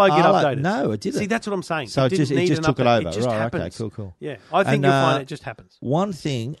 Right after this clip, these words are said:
Speaker 2: uh, I noticed, show me your wallpaper on your phone.
Speaker 1: Oh, I just changed it to something bright 'cause I was on T V.
Speaker 2: Okay, nice. I did, I did a video and
Speaker 1: Sorry,
Speaker 2: put
Speaker 1: just to, to be clear, the,
Speaker 2: Yeah.
Speaker 1: the wallpaper that comes out of the box, it's kind of quite dark up the top.
Speaker 2: Yeah.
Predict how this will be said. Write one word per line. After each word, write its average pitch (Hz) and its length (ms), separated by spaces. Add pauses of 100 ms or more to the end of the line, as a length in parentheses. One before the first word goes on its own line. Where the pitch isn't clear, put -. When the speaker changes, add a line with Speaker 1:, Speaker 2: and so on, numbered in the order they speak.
Speaker 2:
uh, 117 400
I 123 100
noticed, 135 580
show - 220
me 170 80
your 147 160
wallpaper 139 560 (160)
on 127 80
your 123 80
phone. 139 240
Speaker 1:
Oh, 135 200
I 135 120
just 131 160
changed 117 240
it 110 60
to 113 80
something 110 240
bright 120 340
'cause 113 160
I - 20
was 110 100
on 104 80
T 113 160
V. 113 260 (160)
Speaker 2:
Okay, 107 240
nice. 107 400 (420)
I 135 140
did, 131 340
I 139 120
did 139 140
a 131 40
video 113 380
and 113 80
Speaker 1:
Sorry, 156 180
Speaker 2:
put - 20
Speaker 1:
just 170 140
to, 185 100 (240)
to 147 60
be 127 100
clear, 139 320 (280)
the, 170 80
Speaker 2:
Yeah. 160 100
Speaker 1:
the 160 100
wallpaper 226 300
that 185 120
comes 175 220
out 165 60
of 135 60
the 131 60
box, 190 240
it's 170 120
kind 247 160
of - 80
quite 180 240
dark 160 280
up 190 120
the 175 80
top. 269 280
Speaker 2:
Yeah. 95 140